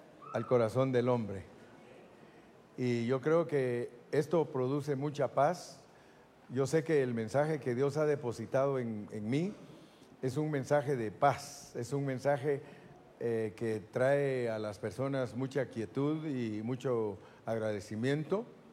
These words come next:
Yo sé que somos un ministerio que ha producido el fruto del Espíritu Santo en los hermanos.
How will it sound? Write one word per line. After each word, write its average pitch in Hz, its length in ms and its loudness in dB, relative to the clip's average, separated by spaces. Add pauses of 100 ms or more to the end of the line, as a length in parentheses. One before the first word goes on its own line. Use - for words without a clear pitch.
(1000)
Yo 131 140 0
sé 147 160 0
que 143 100 -2
somos 147 360 0
un 151 160 0
ministerio 143 680 0
que 123 140 0
ha 135 160 2
producido 139 640 0
el 120 80 0
fruto 139 520 0
del 113 180 0
Espíritu 123 500 -4
Santo 139 420 -2
en 117 120 -2
los 104 180 -6
hermanos. 131 560 -4